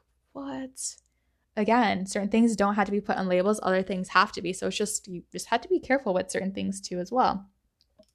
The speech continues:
Um, and it go-, again, going back to, like, not necessarily everybody has the best interest for you. So I don't know if you guys heard about the social dilemma. I'm pretty sure I talked about that in my pa-,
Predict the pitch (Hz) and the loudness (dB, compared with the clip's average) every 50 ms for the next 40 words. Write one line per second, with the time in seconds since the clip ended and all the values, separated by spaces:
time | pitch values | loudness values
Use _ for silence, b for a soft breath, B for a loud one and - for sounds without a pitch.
0 | _ _ _ B B B B B B B B B B B B B B B - 202 | _ _ _ B B B B B B B B B B B B B B B 4 6
1 | 208 196 190 185 175 180 202 220 - _ _ _ _ _ _ _ _ _ _ _ | 8 8 8 6 4 0 -4 -6 -8 _ _ _ _ _ _ _ _ _ _ _
2 | _ _ _ _ _ _ _ _ _ _ _ _ _ _ _ - 226 240 254 254 | _ _ _ _ _ _ _ _ _ _ _ _ _ _ _ -2 0 2 4 6
3 | 285 277 277 277 269 269 - 247 240 269 262 240 240 226 233 233 220 220 220 220 | 6 6 6 4 2 0 0 2 2 4 4 4 4 2 2 2 2 2 0 0
4 | - 240 226 220 214 214 196 190 190 190 214 214 - 226 214 208 - 196 196 196 | 0 0 0 0 0 0 0 -2 0 -2 -2 -4 -2 -2 -2 0 0 0 0 0
5 | 196 196 202 185 - 190 185 185 180 180 - 180 175 175 175 - - - 196 180 | 0 -2 -4 -2 0 0 0 0 -2 -2 -4 -4 -4 -4 -4 -6 -8 -8 -8 -6
6 | - - 180 175 - - - - - - 220 214 208 180 170 170 190 202 190 - | -6 -6 -6 -8 -8 -10 -12 -8 -2 0 2 2 2 2 2 0 -2 -2 -4 -10
7 | B B B B B B B B B B B B B B B B B _ _ _ | B B B B B B B B B B B B B B B B B _ _ _
8 | _ _ _ _ _ _ _ - - - 262 269 269 254 262 254 - - - - | _ _ _ _ _ _ _ -4 4 8 8 10 10 8 6 4 2 -4 -16 -20
9 | - - - - - - 262 277 294 294 - 262 226 226 220 - 220 196 190 185 | -20 -20 -12 0 6 6 6 6 4 2 2 4 4 4 4 4 0 0 2 0
10 | 185 185 185 - 202 190 - 190 185 185 180 175 175 175 175 - - 190 190 - | 0 -2 -4 -6 -6 -6 -6 -6 -6 -4 -4 -6 -6 -6 -6 -4 -4 -4 -2 2
11 | - 262 254 233 - 233 208 - - 208 202 190 185 185 185 - 185 180 180 180 | 4 4 4 6 4 4 4 4 0 -4 -2 -2 -2 -2 -2 0 0 0 -2 0
12 | - 190 175 175 - | 0 0 -2 -2 -2